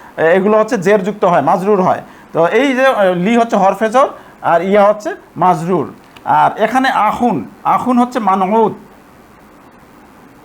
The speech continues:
মানউতুন। আমরা নাআত মানউত সম্পর্কে, এ, এ, পূর্বে অধ্যায়গুলোতে আলোচনা করেছি, তো এখানে আর বিস্তারিত আলোচনা করছি না, পূর্বের অধ্যায়গুলো দেখে আসার অনুরোধ রইল।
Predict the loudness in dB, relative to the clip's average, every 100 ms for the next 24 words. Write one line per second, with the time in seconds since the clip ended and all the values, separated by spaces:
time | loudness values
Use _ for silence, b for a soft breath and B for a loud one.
0 | -20 -20 -20 -20 -20 -20 -20 -20 -20 -20
1 | -20 -20 -20 -20 -20 -20 -20 -20 -20 -20
2 | -20 -20 -10 -2 -2 0 0 0 0 -4
3 | -6 -12 -20 -20 -20 -20 -20 -20 -20 -20
4 | -20 -20 -20 -20 -20 -20 -20 -20 -20 -20
5 | -20 -20 -20 -20 -20 -20 -20 -20 -4 0
6 | 0 2 2 2 0 0 0 0 -2 -2
7 | -2 -2 2 2 2 -2 B 0 2 4
8 | 2 0 0 -2 -2 0 2 2 2 0
9 | 0 -2 0 0 0 0 0 0 0 0
10 | 2 0 -2 -8 B B -2 0 2 2
11 | 0 0 0 2 0 0 0 0 -2 -2
12 | -2 0 2 2 2 0 0 -2 0 0
13 | 0 0 0 0 0 0